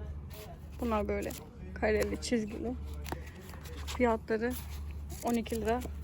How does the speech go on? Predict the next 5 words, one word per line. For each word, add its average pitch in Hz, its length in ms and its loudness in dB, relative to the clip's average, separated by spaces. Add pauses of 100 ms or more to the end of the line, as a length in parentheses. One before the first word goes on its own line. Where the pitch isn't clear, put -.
(920)
elli 226 220 8
kuruş. 240 540 4 (1700)
Şu - 220 -2
altmış 233 340 4
yaprak, 240 540 0